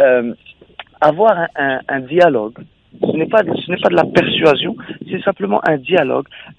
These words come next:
un échange avec l'autre. Et, euh, nous devons être convaincus que, euh, notre religion, c'est une religion de paix, de tolérance, de vivre ensemble, mais également qui défend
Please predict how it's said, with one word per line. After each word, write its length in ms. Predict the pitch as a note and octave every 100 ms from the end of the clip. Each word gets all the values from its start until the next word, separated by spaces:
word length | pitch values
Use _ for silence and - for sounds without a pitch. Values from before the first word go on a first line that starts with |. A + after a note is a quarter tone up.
| E3
un 80 | F#3+
échange 440 | F3+ - A#3+ E3+
avec 240 | C#3+ B2 -
l'autre. 300 | G#2 - - _ _ _ - - -
Et, 200 | D#3 F3+ E3 C#3+
euh, 380 | C3 B2+ - C#2
nous 180 | C#3+ C3
devons 180 | C3 F#3+ F3
être 160 | - -
convaincus 640 | C4 G#3+ D#3 D#3 - E4+ C#4 _ _ -
que, 180 | E3+ F3 -
euh, 400 | - - G2+ G#2
notre 320 | B2+ A2+ -
religion, 500 | G#2+ A2+ A2+ - - C#4 _ -
c'est 160 | C4 -
une 80 | D#3+
religion 480 | A2+ A2+ G#2+ G#2 G#2+ G2 _ - - G#2
de 60 | - -
paix, 180 | G#4 G4+ _ -
de 40 |
tolérance, 580 | - A2+ F#3+ A3+ D4+ E3
de 80 | C3+
vivre 260 | A#2+ A2+
ensemble, 360 | A#2+ - - A#3+ - _ -
mais 160 | D3+ D3
également 500 | C3+ A#2 A#2+ G3 C4+ - _ _ _ -
qui 80 |
défend 460 | C#3 E3 - E3 D#3